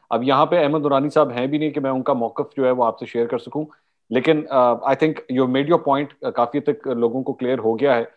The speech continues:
कि, अ, आपके कोई आपसी issues भी हैं जिसकी वजह से भी सिचुएशन, अ, जो है वो, मेरा मकसद जो था वो basically जो incident आपके साथ हुआ जरा उसके हवाले से भी लोगों को update करना था, और मेरे ख्याल में काफी हद तक,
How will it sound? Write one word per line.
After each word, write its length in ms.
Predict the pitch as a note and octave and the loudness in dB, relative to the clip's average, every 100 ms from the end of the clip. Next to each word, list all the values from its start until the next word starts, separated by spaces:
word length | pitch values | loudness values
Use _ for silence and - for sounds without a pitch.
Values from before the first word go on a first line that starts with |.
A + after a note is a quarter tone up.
| _ _ - | _ _ -4
कि, 380 | C3 B2+ B2+ - | 0 2 0 -2
अ, 240 | A#2+ A#2 - | -4 -4 0
आपके 360 | B2+ B2 D3 C3 | -2 2 2 2
कोई 320 | - - C3+ | -2 -4 0
आपसी 560 | B2 - D3 C#3 C3+ D3 | 0 0 0 0 -2 -8
issues 260 | - C#3+ B2+ | -6 -4 -4
भी 80 | B2+ | -4
हैं 200 | C3 B2+ | -4 -6
जिसकी 220 | A#2+ B2+ | -6 0
वजह 200 | A2+ B2 | 2 0
से 140 | B2+ | -2
भी 100 | C3 | -6
सिचुएशन, 580 | B2+ A#2 A#2+ A2+ B2+ A#2 | -8 -8 -8 -6 -8 -8
अ, 140 | A2+ | -10
जो 120 | G#2+ G#2+ | -8 -4
है 100 | A2+ | -2
वो, 280 | A#2+ A#2 - | -2 -4 -8
मेरा 260 | A2 C3 D3 | -4 2 2
मकसद 320 | C3+ C3 D#3 | 2 -2 -4
जो 120 | D3 | -4
था 140 | D3 C3+ | 0 0
वो 140 | C3+ | 0
basically 480 | A#2 A2+ - C#3+ C#3 - _ _ _ A#2 | -4 -8 -6 -4 -4 -6 _ _ _ -8
जो 60 | |
incident 360 | A#2 C3 C#3+ C3+ | -4 -4 -2 -2
आपके 200 | A#2+ C3 | -2 -2
साथ 160 | B2+ B2 | -4 -2
हुआ 180 | B2+ C3 | 0 0
जरा 180 | B2+ B2 | 0 -2
उसके 200 | - C#3+ | -2 0
हवाले 260 | C3 B2+ | 0 0
से 100 | A#2+ | -4
भी 80 | C3+ | -4
लोगों 220 | A#2 A2+ | -4 -4
को 100 | A#2+ | -4
update 260 | A2 G#2+ A#2+ | -4 -4 -6
करना 240 | A#2 A#2+ | -6 -6
था, 140 | A#2 B2+ | -4 -4
और 320 | B2 A#2 A#2 | -4 -4 -4
मेरे 140 | A#2 | -6
ख्याल 160 | A#2 A#2+ | -6 -6
में 60 | B2 | -2
काफी 200 | A#2+ C#3+ | -2 -2
हद 60 | |
तक, 140 | C3 | -6